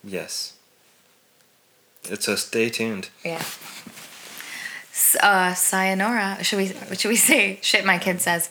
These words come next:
Speaker 1: Uh,
Speaker 2: Uh, our daughter tries to say sayonara, and she goes, "Sayaorna."
Speaker 1: And we had ravioli today, and she called it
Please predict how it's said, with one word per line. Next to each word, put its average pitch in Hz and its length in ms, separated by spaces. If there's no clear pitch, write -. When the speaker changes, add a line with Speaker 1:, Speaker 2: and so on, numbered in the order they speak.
Speaker 1:
Uh, 110 560
Speaker 2:
Uh, 185 400
our 185 220
daughter 180 580
tries 180 280
to 185 60
say 180 200
sayonara, 170 520
and 170 140
she - 120
goes, 175 380
"Sayaorna." 254 1200
Speaker 1:
And 113 120
we 107 80
had 104 400
ravioli 101 600
today, 104 420
and 98 160
she - 180
called 92 240
it - 260